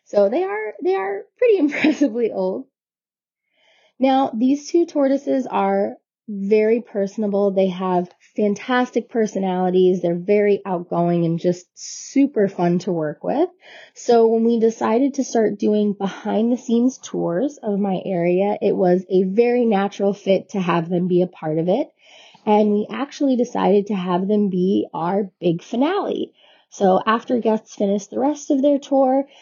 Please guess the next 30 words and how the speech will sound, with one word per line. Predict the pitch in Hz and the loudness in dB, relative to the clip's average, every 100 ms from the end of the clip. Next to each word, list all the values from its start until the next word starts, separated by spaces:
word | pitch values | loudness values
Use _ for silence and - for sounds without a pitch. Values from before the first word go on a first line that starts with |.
| _ - | _ 0
they | 190 | 2
would | 208 185 | 2 0
go | 185 175 - 220 | 2 2 0 0
into | 220 220 190 | 0 0 -2
the | 185 | -4
tortoise | - 359 359 349 339 | 0 2 4 2 2
yard | 285 285 | 0 2
with | 262 277 | 0 0
us | 285 285 - | 0 0 -4
and | - 202 | -4 0
they | 196 | 2
would | 185 | 2
get | 202 - - | 0 -4 -4
to | 202 202 | -2 -2
feed | - - 277 277 277 | -4 0 2 2 0
Fred | - 240 233 | -4 0 0
and | 247 220 | 0 0
Wilma | 208 214 302 | 0 0 -2
some | 320 220 202 | -6 -4 -4
of | 196 | 0
their | 202 202 | 0 -2
favorite | - 190 180 226 - | 0 2 2 -2 -6
snacks. | - 180 160 240 294 - _ | -8 -6 -4 -6 -10 -20 _
They | 196 175 | 0 2
are | 160 156 | 2 -2
very | 180 180 165 165 | 0 2 2 0
partial | - 160 165 185 240 | -2 -2 -2 -2 -4
to | - 202 180 | -2 -4 0
romaine | 160 160 160 151 147 | 0 0 0 -2 -6
lettuce, | 143 208 370 - | -4 -2 -2 -4